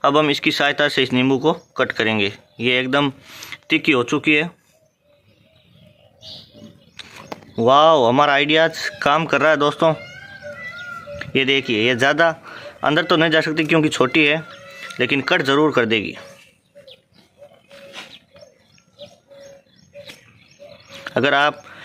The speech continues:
कहीं पर, आपके पास कोई अगर चाकू वगैरह नहीं हो तो आप इस सिगरेट की मदद से चक-, नींबू को कट कर सकते हैं कहीं पर भी। ये देखिए, मैंने पूरा कट दे दिया इसके। अब क्या है कि इसको, ये ज़्यादा अंदर तो नहीं जा सकती क्योंकि छोटी है।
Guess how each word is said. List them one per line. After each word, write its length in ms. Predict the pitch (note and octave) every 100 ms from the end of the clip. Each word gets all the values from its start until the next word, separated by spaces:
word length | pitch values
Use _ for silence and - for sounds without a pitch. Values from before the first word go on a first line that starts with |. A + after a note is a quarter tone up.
| - -
कहीं 160 | C#3+ D3
पर, 180 | D3+ D3 - _ _ _ _
आपके 280 | - C#3+ C#3+
पास 220 | C3+ D#3
कोई 180 | - D3
अगर 180 | C#3 C#3
चाकू 320 | C#3 C#3 D#3
वगैरह 180 | C#3+ D3
नहीं 180 | C#3 D3+
हो 160 | C#3+
तो 80 | D3+
आप 280 | C3 B2+ - _ _ _ _ - - -
इस 80 | B2+
सिगरेट 340 | C#3+ D3+ D#3+
की 80 | C#3+
मदद 240 | B2+ B2+ D#3
से 140 | C#3
चक-, 420 | C#3 B2 - -
नींबू 260 | C3 D3 D3+
को 100 | C#3
कट 160 | D#3+
कर 120 | D3 D#3
सकते 260 | C#3 C3
हैं 100 | C#3+
कहीं 180 | C3+ C#3
पर 140 | C#3+ C#3
भी। 180 | E3 - _ - - - - - A#2+
ये 100 | A#2+
देखिए, 260 | C#3+ C#3
मैंने 180 | C3 C3
पूरा 200 | B2+ C3
कट 160 | C#3 C3+
दे 140 | C3
दिया 200 | C3+ D3
इसके। 280 | C3 - E3 - - - - - - - - _ - -
अब 120 | B2+
क्या 140 | - D3+
है 140 | D#3
कि 80 | D#3
इसको, 320 | C#3+ D#3+ D3+ - - -
ये 100 | C3
ज़्यादा 280 | B2+ D3 D#3
अंदर 180 | D3+
तो 100 | D#3
नहीं 160 | D3+ D#3
जा 100 | C#3+
सकती 240 | D3+ C#3
क्योंकि 220 | C3+ C#3+ C3
छोटी 360 | B2 B2 C#3
है। 200 | G#2 G2